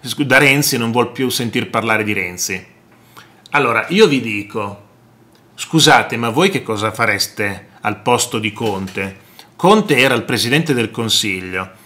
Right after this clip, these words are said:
arriva Renzi, gli, eh, fa cadere il suo governo per mettere Draghi e poi se ne vanta in giro: "Ah, io ho fatto cadere Conte, io faccio cadere Conte, io sono machiavellico,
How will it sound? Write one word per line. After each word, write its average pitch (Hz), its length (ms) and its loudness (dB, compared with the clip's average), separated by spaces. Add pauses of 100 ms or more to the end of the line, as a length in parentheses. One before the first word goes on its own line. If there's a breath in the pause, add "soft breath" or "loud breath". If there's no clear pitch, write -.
(200 soft breath)
arriva 151 500 6
Renzi, 120 840 0 (240)
gli, 127 380 0
eh, 120 260 0
fa 170 220 4
cadere 147 400 4
il 120 80 0
suo 175 240 2
governo 123 520 4
per 120 180 0
mettere 123 460 2
Draghi 110 440 4
e 107 60 2
poi 131 180 2
se 120 160 0
ne 113 100 0
vanta 117 360 2
in 113 120 -2
giro: 113 500 2
"Ah, 151 160 6
io 147 180 4
ho - 20 2
fatto 139 260 -2
cadere 127 380 0
Conte, 147 440 4
io 135 120 2
faccio - 320 -2
cadere 123 360 0
Conte, 139 460 0
io 127 120 2
sono 117 220 -2
machiavellico, 123 1200 0